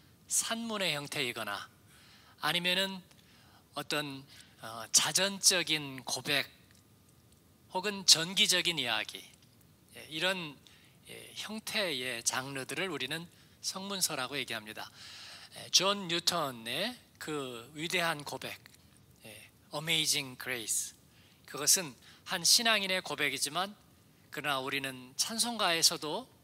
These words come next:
나 같은 죄인 살리신 그 찬양뿐 아니라, 예, 우리 모든 그리스도인의 나의 고백처럼 받아들이고 있지 않습니까? 예, 전도서도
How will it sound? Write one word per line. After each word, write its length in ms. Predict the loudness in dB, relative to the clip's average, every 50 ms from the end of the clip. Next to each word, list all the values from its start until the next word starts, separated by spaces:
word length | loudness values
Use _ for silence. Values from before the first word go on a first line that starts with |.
| -20 -20 -20 -20 -20 -20 -12 -6
나 160 | -2 0 2
같은 380 | 2 2 0 0 -2 0 2
죄인 320 | 2 2 2 0 0 2 2
살리신 520 | 2 2 2 -2 2 4 4 4 4 0 -10 -18 -20 -20 -20 -20 -20 -20 -20 -20 -20 -20 -20 -20 -20 -20 -20 -20 -20 -20 -20 -14 -8
그 160 | -6 0 4
찬양뿐 560 | 4 4 6 6 2 2 2 0 -2 0 0
아니라, 460 | 0 0 0 0 -2 -2 -2 -2 -6 -14 -20 -20 -20 _ _ -20 -20 -20 -18 -16
예, 260 | -14 -14 -14 -16 -14
우리 220 | -8 -4 -2 -2 -2
모든 360 | 0 -2 -2 -2 -4 -4 -4
그리스도인의 880 | -4 -4 0 2 2 2 2 2 0 -2 -2 -4 -4 -4 -4 -4 -6 -10 -16 -20 -20 -20 -20 -20 -18 -8
나의 340 | -2 -2 0 2 2 0 0
고백처럼 720 | -2 -4 -2 -2 -2 4 6 6 6 6 6 -2 -4 -4
받아들이고 580 | -4 -4 0 2 0 2 0 -2 -4 -4 -6 -6
있지 160 | -4 -2 -2
않습니까? 560 | 0 2 2 0 0 -2 -12 -12 -12 -12 -12 -14 -18 -20 -20 -20 -20 -20 -20 -20 -20 -20 -20 -20 -20 -20 -20 -16 -14
예, 160 | -14 -14 -8 -6
전도서도 840 | -4 -2 -2 -2 -2 -2 0 0 2 0 0 0 -2 -4 -4 -6